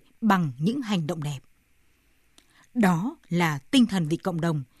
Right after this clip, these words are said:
vì sự tiến bộ và công bằng xã hội, là những việc làm hữu ích,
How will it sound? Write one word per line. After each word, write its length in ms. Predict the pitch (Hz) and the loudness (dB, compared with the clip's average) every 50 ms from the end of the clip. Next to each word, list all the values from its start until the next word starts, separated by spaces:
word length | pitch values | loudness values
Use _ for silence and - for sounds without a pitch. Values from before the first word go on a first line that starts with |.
| - - - - | -20 -20 0 4
vì 100 | - 254 | 4 4
sự 140 | - - 254 | 6 4 2
tiến 280 | - - 226 320 359 | 4 4 4 4 4
bộ 220 | 302 262 214 - 160 160 | 4 2 2 2 0 -2
và 100 | 196 185 | -2 -2
công 280 | - - - 311 294 254 | -2 -2 -2 -2 2 2
bằng 120 | 240 165 | 0 0
xã 140 | - - 285 | -2 -4 -4
hội, 280 | 277 233 208 185 - - - - - - _ - _ _ - _ _ _ _ _ _ _ _ | -2 -2 -2 -2 -4 -6 -12 -20 -20 -20 _ -20 _ _ -20 _ _ _ _ _ _ _ _
là 220 | - 185 196 202 175 | 0 4 6 6 6
những 380 | 151 156 190 196 240 320 330 220 | 6 2 2 0 0 0 2 2
việc 140 | 185 180 139 | 2 2 2
làm 180 | 156 180 170 139 | 0 0 -2 -2
hữu 180 | - - 214 - | -2 -4 -4 -2
ích, 200 | - 330 330 - | -2 -4 -4 -4